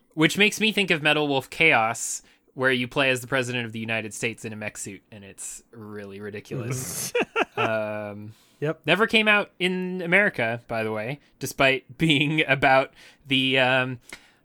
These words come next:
Speaker 1: uh, the American president. And guess who made Metal Wolf Chaos?
Speaker 2: From Software.
Speaker 3: Uh, s-,
Speaker 1: Yep.
Speaker 3: No. Yeah, yeah, yeah.
Speaker 1: <laughs> Yep. From
Speaker 3: They did.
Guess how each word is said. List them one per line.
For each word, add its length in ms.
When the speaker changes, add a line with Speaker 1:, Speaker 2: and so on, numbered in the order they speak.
Speaker 1:
uh, 600
the 180
American 360
president. 440
And 240
guess 240
who 120
made 360
Metal 200
Wolf 220
Chaos? 640
Speaker 2:
From 240
Software. 480
Speaker 3:
Uh, 60
s-, 380
Speaker 1:
Yep. 200
Speaker 3:
No. 680
Yeah, 360
yeah, 180
yeah. 240
Speaker 1:
<laughs> 40
Yep. 360
From 220
Speaker 3:
They 40
did. 280